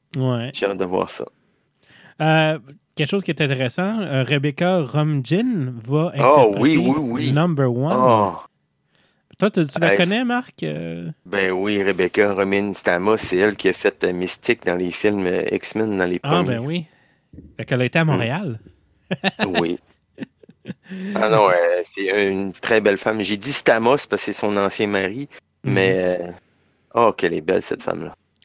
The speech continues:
Speaker 1: Elle a aussi
Speaker 2: Dans
Speaker 1: joué dans,
Speaker 2: Number
Speaker 1: euh, The
Speaker 2: One.
Speaker 1: Li-, dans, dans The Librarians, qui a eu beaucoup d'épisodes qui ont
Speaker 2: Ouais.
Speaker 1: été, euh,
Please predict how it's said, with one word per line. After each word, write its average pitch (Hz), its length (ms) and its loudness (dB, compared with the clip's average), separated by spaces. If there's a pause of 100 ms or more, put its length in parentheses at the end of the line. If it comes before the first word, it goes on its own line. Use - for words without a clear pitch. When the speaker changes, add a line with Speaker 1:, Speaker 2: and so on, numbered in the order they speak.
Speaker 1:
Elle 117 180 -4
a 120 60 0
aussi - 140 -4
Speaker 2:
Dans 95 120 0
Speaker 1:
joué 135 140 0
dans, 127 120 -2
Speaker 2:
Number 104 360 2
Speaker 1:
euh, 120 40 6
The 120 140 4
Speaker 2:
One. 131 220 0
Speaker 1:
Li-, 117 100 -12
dans, 120 260 -10
dans 139 300 -4
The 120 120 -4
Librarians, 139 880 0 (160)
qui - 100 -6
a - 20 0
eu 139 120 -2
beaucoup 131 280 -8
d'épisodes 139 300 -6
qui - 100 -10
ont 107 60 -4
Speaker 2:
Ouais. 95 200 0
Speaker 1:
été, 117 100 -8
euh, - 80 -10